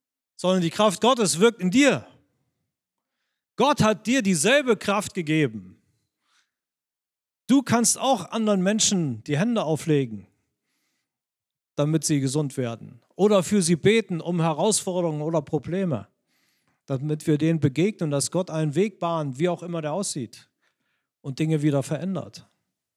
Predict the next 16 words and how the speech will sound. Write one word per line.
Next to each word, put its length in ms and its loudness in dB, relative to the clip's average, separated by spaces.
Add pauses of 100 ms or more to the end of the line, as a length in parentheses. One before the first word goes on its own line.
(420)
Ich 80 -12
ermutige 440 2
dich 140 -4
dazu. 440 -6 (1300)
Schau 280 2
auf 180 2
Jesus, 340 -2
der 120 -2
uns 200 -2
auf 140 -4
dem 180 -2
Weg 200 -2
des 180 -2
Glaubens 760 -6 (340)
vorangegangen 800 -14
ist 360 -10